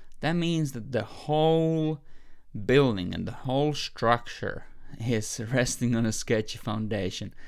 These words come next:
and it's very easy to break it down, and it's very easy to collapse. So obviously, like, we've just skimmed, I'm ju-, I've just skimmed the very surface of three, these three pillars of body transformation,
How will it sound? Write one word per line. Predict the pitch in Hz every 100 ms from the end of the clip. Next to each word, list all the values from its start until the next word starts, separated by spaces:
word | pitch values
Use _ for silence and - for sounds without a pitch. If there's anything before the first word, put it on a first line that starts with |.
| - - - -
and | 113 110 -
it's | -
very | 107 123 135 120 113
easy | 113 117 117 110
to | 92 104 101 - - - - -
break | - 113 113 110
it | - -
down, | 107 98 95 - - - -
and | 113 107 92
it's | 107 -
very | 104 110 113 107 -
easy | 101 95 - 87
to | -
collapse. | - - 85 82 - - - - - - - - - - -
So | 160 151 - - - - - - - 185
obviously, | 214 220 - 135
like, | 120 120 -
we've | 143 143 139
just | 175 180 -
skimmed, | - - - 135 110 92 - - -
I'm | 127 131
ju-, | 143 -
I've | 135
just | 135 143 -
skimmed | - - 127 101
the | 104
very | 92 131 147
surface | 143 113 110 95 104
of | 92
three, | - 110 107 92 -
these | 107 104 98
three | - 117 123
pillars | - 117 110 107
of | -
body | 117 113
transformation, | 113 - - 95 - - 135